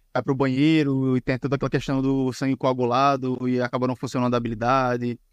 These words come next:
e ele faz com que, ele, é, tipo, como se fosse usar o sangue do corpo a si mesmo, tá ligado?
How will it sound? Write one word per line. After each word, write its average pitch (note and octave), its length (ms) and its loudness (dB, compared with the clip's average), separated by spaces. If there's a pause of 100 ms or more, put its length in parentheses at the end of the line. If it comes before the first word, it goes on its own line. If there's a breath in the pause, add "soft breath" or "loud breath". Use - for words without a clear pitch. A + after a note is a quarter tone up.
(380)
e B2+ 460 2
ele C3 160 2
faz B2+ 320 0 (460)
com C#3 100 -8
que, B2+ 920 0 (760)
ele, C3+ 160 2
é, B2+ 180 4
tipo, A#2+ 220 -12
como C#3 140 0
se - 40 -8
fosse C3+ 760 0 (1500)
usar C#3 340 4
o D3+ 120 0
sangue C#3 380 0
do C3+ 140 -2
corpo C3+ 260 -2
a C#3 40 0
si C3+ 120 -2
mesmo, C3 440 0
tá A#2 140 0
ligado? A#2 600 -2